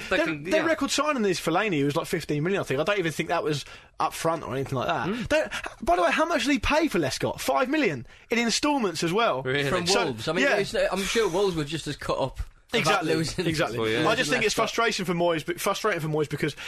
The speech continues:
Speaker 2: he's taken him to that level. He can't really take him any further without massive investment,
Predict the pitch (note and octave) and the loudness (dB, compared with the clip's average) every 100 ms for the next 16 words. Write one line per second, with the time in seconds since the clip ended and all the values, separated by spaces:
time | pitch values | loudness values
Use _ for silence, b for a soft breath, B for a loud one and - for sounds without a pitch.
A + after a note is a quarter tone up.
0 | B - F3 A#3+ A#3+ G#3 F3 D3 C#3 C#3 | B -4 0 0 0 0 0 0 2 2
1 | C#3 B B E3+ E3 - A3+ A#3 G3+ G3+ | 0 B B -4 -2 0 4 2 2 4
2 | G3+ F#3+ E3+ G#3 G3+ F3+ D#3+ D#3+ F3+ F3+ | 4 4 0 0 0 0 0 0 2 2
3 | D3 C#3+ C#3 D#3+ E3 - D3+ D3 F#3 C#3 | 2 2 0 0 -2 -2 -2 -2 -2 -4
4 | A2 | -8